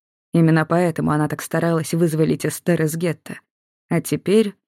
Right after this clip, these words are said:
в силу мрачных причуд судьбы, сама оказалась в лагере смерти вместе с ней. Теперь она ваша дочь.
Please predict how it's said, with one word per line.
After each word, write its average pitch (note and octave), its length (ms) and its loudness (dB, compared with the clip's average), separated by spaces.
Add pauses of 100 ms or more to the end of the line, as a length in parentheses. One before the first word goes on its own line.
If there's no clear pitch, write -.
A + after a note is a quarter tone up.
(200)
в - 60 -16
силу F#3 280 2
мрачных F3 560 0
причуд E3+ 400 -4
судьбы, D#3+ 560 0 (240)
сама F#3 480 0
оказалась D3+ 540 -2
в - 20 -10
лагере D#3+ 360 -2
смерти - 480 -4
вместе D#3 380 -6
с - 140 -10
ней. - 380 -6 (680)
Теперь G3+ 580 -6 (600)
она E3+ 340 -2
ваша D#3 480 -6
дочь. - 520 -16